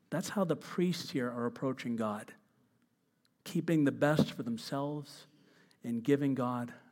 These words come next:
what's left over. But instead of admitting and or repenting, the priests offer an incredulous response. But you say, "How have we polluted you?" As if they cannot comprehend, once again,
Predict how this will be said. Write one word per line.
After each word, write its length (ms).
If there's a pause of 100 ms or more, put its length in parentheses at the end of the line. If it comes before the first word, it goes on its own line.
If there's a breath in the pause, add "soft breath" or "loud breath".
what's 260
left 240
over. 320 (1400 soft breath)
But 120
instead 260
of 80
admitting 640
and 120
or 120
repenting, 640
the 80
priests 400
offer 240
an 140
incredulous 880
response. 600
But 280
you 200
say, 440 (340 loud breath)
"How 640
have 280
we 100
polluted 480
you?" 280
As 140
if 120
they 120
cannot 420
comprehend, 600
once 300
again, 360